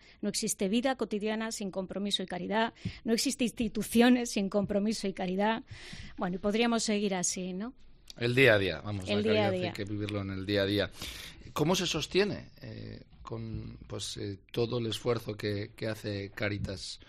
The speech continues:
Speaker 2: tanto en Navarra como, como en España?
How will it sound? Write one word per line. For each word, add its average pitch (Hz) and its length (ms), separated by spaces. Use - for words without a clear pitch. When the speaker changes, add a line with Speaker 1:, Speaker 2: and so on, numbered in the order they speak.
Speaker 2:
tanto 98 240
en 98 60
Navarra 98 320
como, 92 400
como 92 280
en 87 60
España? - 400